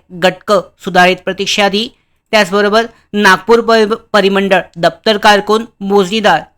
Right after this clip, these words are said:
कालवा निरीक्षक गट क सुधारित प्रतीक्षा यादी तीस जुलैला जाहीर करण्यात आली आहे. अमरावती परिमंडळ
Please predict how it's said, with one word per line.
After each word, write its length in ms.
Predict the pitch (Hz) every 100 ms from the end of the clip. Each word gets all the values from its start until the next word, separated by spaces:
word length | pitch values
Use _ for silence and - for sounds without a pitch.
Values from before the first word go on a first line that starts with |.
| _
कालवा 300 | 175 160 165
निरीक्षक 460 | 170 180 185 - 226 - _ _ 202 180
गट 120 | 220 -
क 60 | 240 220 - _
सुधारित 360 | _ - 208 208
प्रतीक्षा 440 | 208 196 202 -
यादी 220 | 208 208 202 _
तीस 180 | 220 196 -
जुलैला 400 | 196 190 180 151 - 170
जाहीर 260 | 180 170
करण्यात 320 | 165 175 175 170
आली 200 | 175 180
आहे. 280 | 180 190 190 _ _ _ _
अमरावती 420 | 190 190 196 202
परिमंडळ 560 | 208 214 214 220 226